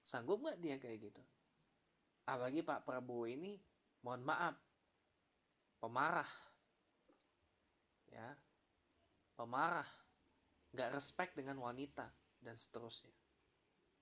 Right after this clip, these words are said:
Mau kita punya pemimpin kayak gitu? C-, ya, standarnya sudah di-, ditentukan dari Pak Jokowi. Menghadapi rakyat sabar.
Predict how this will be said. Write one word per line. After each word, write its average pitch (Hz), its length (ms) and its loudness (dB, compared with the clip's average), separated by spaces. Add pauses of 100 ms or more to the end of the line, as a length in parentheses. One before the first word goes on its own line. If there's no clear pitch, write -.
(480)
Mau 143 160 2
kita 165 240 -4
punya 143 160 -4
pemimpin 123 400 -10
kayak 107 140 -12 (100)
gitu? - 100 -20 (2000)
C-, - 160 -6 (160)
ya, 131 160 -4
standarnya 233 640 6
sudah 175 240 -2
di-, 156 240 -4
ditentukan 151 800 -4
dari 123 220 -8
Pak 113 180 -14
Jokowi. 120 480 -10 (1300)
Menghadapi 135 520 0 (180)
rakyat 143 260 -4
sabar. 117 480 -2